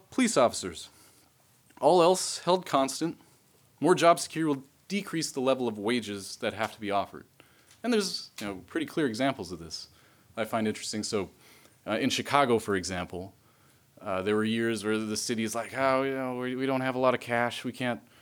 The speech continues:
really, uh, raise your pay as much as you want." Excuse me. And the, uh, the police union says, "Well, we'll take more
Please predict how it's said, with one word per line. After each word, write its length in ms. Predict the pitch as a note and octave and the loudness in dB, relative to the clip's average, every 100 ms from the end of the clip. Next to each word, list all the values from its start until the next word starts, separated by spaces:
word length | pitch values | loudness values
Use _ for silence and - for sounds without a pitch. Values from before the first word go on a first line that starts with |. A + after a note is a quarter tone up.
| _ _ - | _ _ -6
really, 300 | A#2+ A#2+ A2+ | -2 2 2
uh, 100 | A2+ | 4
raise 300 | B2+ B2+ G#2+ | 2 0 -2
your 80 | |
pay 220 | G#2+ B2+ A#2+ | -8 -4 -4
as 120 | A#2 | -2
much 200 | A#2 A#2 | -4 -4
as 100 | G2 | -6
you 80 | G#2+ | -4
want." 240 | A2+ A2 - _ - - - _ _ _ _ _ _ _ - | -2 -4 -10 _ -20 -20 -20 _ _ _ _ _ _ _ -12
Excuse 220 | C3+ A#2+ | -6 -4
me. 160 | A2 | -2
And 140 | A#2+ A#2+ | 0 0
the, 200 | B2 A#2+ | 2 2
uh, 180 | A2 G2+ - _ _ _ _ _ _ - | 0 -2 -8 _ _ _ _ _ _ -10
the 100 | A#2+ | -6
police 300 | A#2 D#3 C3+ | -2 0 0
union 240 | D3 C#3 B2+ | 4 4 4
says, 520 | C#3+ C3+ A#2 - - - | 2 2 0 -4 -8 -4
"Well, 160 | F#3+ A3+ | 4 6
we'll 420 | A#3+ A3 G#3 F#3 - _ _ | 6 4 -2 -10 -18 _ _
take 260 | - A3 A3 | 2 2 4
more 420 | E3+ G3+ F#3 | 4 6 4